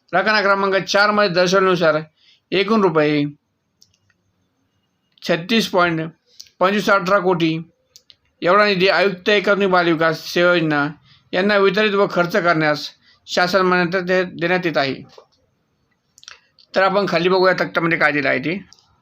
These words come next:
खाली दिलेल्या तक्त्यामध्ये आपण बघणार आहोत लेखाशीर्ष ऑब्लिक संगणक संकेतांक ऑब्लिक उद्दिष्ट यामध्ये एक नंबरला आहे बावीस छत्तीस पोषण आहार, झिरो दोन पोषक अन्न व पेय यांचे वितरण, एकशे एक विशेष पोषण आहार कार्यक्रम,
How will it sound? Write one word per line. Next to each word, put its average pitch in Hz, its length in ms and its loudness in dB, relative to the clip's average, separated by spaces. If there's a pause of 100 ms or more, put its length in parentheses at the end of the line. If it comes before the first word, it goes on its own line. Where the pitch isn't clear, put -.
(200)
खाली 156 200 -2
दिलेल्या 180 220 2
तक्त्यामध्ये 175 360 0
आपण 160 120 0
बघणार 151 260 0
आहोत - 680 -6
लेखाशीर्ष 190 520 0
ऑब्लिक 190 360 2
संगणक 190 500 -2
संकेतांक 170 500 -2
ऑब्लिक 175 380 -2
उद्दिष्ट 170 320 -2 (880)
यामध्ये 175 300 0
एक 180 120 -2
नंबरला 170 300 0
आहे 151 160 -2 (1700)
बावीस 180 380 2
छत्तीस 185 280 0
पोषण 185 320 0
आहार, 151 200 0 (400)
झिरो 160 220 0
दोन 190 200 0
पोषक 185 320 -2
अन्न 185 220 2
व 185 160 2
पेय 180 480 -4
यांचे 175 200 -2
वितरण, 160 380 0 (540)
एकशे 180 340 -2
एक 185 100 -2
विशेष 190 260 -2
पोषण 185 300 -2
आहार 180 160 2
कार्यक्रम, 165 400 -2